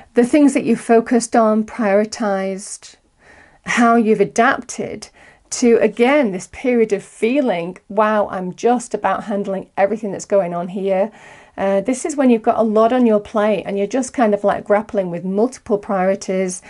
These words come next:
and just trying to bring them into balance, you know, because you've been through a period of instability. You focused on the right things, and, you know, even though you felt things were out of control, they weren't.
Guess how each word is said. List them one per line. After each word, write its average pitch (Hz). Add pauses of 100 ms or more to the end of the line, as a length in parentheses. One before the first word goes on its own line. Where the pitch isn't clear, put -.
(480)
and 226
just 254
trying 247
to -
bring 208
them 190
into 190
balance, 170
you 185
know, 202 (300)
because 226
you've 220
been 233
through 233
a 202
period 190
of 180
instability. 220 (800)
You 220
focused 254
on 262
the 233
right 220
things, 214
and, 208
you 233
know, 233
even 269
though 233
you 214
felt 220
things 208
were 208
out -
of -
control, 185
they 196
weren't. 196